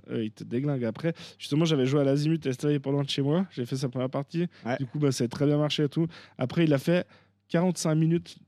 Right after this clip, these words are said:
Speaker 1: de son spectacle sur moi.
Speaker 2: Non.
Speaker 1: <laughs> Il a parlé de où j'habitais, de machin, parce qu'on se connaissait, puis on avait déjà fait des roasts l'un contre l'autre. Du coup, il m'a roasté pendant quarante-cinq minutes. Il y avait même, euh, l'attaché de prod qui disait, « Bon, que c'est qui commence le vrai spectacle, quoi ? »
Speaker 2: Mais,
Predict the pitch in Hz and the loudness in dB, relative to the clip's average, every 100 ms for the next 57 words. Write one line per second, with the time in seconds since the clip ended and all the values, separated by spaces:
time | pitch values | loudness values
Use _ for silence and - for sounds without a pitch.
0 | - 135 135 123 143 143 156 - - 147 | -6 -4 -4 -6 -6 -4 -4 -4 -4 -2
1 | 135 135 _ _ _ _ _ 135 139 139 | -4 -6 _ _ _ _ _ 2 6 6
2 | 120 143 - - - - - 151 - 185 | 6 2 -2 -4 -4 -4 -8 -14 -2 2
3 | 170 156 175 180 160 156 160 165 160 165 | 2 2 2 4 4 4 4 4 2 0
4 | - 170 165 156 156 160 - 147 - 156 | 2 2 4 2 2 0 0 -2 0 0
5 | 160 - 180 151 147 135 135 123 143 143 | 2 0 -2 0 0 2 2 0 -2 0
6 | 147 147 147 156 147 139 143 139 175 - | 0 2 2 0 -2 -2 -2 0 -2 -4
7 | - - - 156 151 208 165 131 143 180 | -12 -20 -8 -6 2 2 4 4 2 2
8 | - 196 170 147 143 151 175 165 170 196 | 0 0 0 0 2 0 0 0 2 0
9 | 175 147 131 147 156 151 143 - _ - | 0 0 2 2 2 0 -2 -10 _ -10
10 | 139 147 156 147 185 - 139 139 151 147 | -4 -2 -2 -2 -6 -4 -2 0 2 0
11 | - 151 165 - 139 135 151 123 131 139 | -2 -6 -6 -8 -6 -4 -4 -4 -4 -4
12 | - 139 180 160 - 117 110 131 | -8 -8 -6 -6 -8 -16 -4 -4